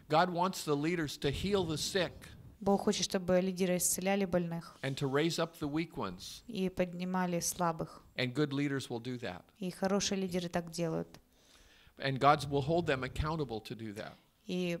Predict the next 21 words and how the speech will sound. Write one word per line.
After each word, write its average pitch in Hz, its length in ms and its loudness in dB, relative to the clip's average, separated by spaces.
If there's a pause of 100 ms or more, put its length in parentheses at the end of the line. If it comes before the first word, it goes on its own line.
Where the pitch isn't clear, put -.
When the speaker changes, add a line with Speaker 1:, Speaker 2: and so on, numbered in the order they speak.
Speaker 2:
Бог 190 300 0
с - 160 0
них, 196 260 -2
э, 185 80 -2
потребует 170 540 -2
отчета 170 500 -4 (240)
за 185 160 -4
Speaker 1:
If, 170 60 0
Speaker 2:
это. 170 280 -6 (280)
Speaker 1:
if 143 160 -4
you're 175 160 6
in 185 80 2
a 165 40 2
leadership 143 640 -2
position, 113 560 -6
Speaker 2:
И 185 100 -4
если 185 560 -2
вы 202 220 0
в - 400 -14
позиции 175 720 -2
лидера, 175 440 -4